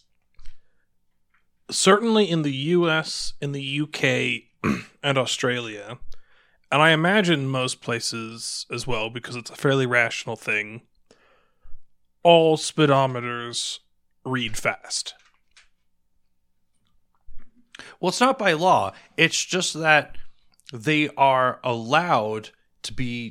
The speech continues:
Speaker 2: ten percent optimistic.
Speaker 1: In some countries,
Speaker 2: They're
Speaker 1: it's
Speaker 2: not allowed
Speaker 1: eight percent,
Speaker 2: to
Speaker 1: some
Speaker 2: be
Speaker 1: countries, it's ten percent. But they're allowed to be fast. They're not allowed to be slow.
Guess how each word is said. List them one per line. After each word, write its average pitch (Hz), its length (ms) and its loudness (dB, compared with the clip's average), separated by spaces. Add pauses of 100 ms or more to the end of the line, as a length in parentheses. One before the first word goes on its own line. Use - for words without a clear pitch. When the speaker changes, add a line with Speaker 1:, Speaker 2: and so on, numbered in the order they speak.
Speaker 2:
ten 151 280 -4
percent 135 520 -4
optimistic. 117 1040 -6 (160)
Speaker 1:
In 160 120 6
some 208 220 4
countries, 151 380 8
Speaker 2:
They're 156 100 4
Speaker 1:
it's 147 80 8
Speaker 2:
not 170 160 8
allowed 170 120 2
Speaker 1:
eight 160 40 6
percent, 156 300 8
Speaker 2:
to 147 60 2
Speaker 1:
some 151 80 2
Speaker 2:
be 143 120 4
Speaker 1:
countries, 147 400 4
it's 120 140 -8
ten 139 200 2
percent. 120 280 -6 (120)
But 143 100 2
they're 160 120 10
allowed 185 280 10
to 220 40 2
be 196 100 0
fast. 143 600 0 (360)
They're 135 140 2
not 139 300 6
allowed 131 400 4
to 131 60 -8
be 113 160 -8
slow. - 600 -6